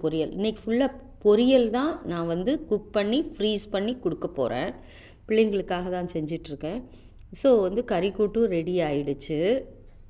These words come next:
பாருங்க, நல்லா வத்தி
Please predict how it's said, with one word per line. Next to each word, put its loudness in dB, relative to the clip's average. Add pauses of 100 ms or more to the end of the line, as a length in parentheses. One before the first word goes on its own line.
(280)
பாருங்க, -6 (1400)
நல்லா -2
வத்தி -6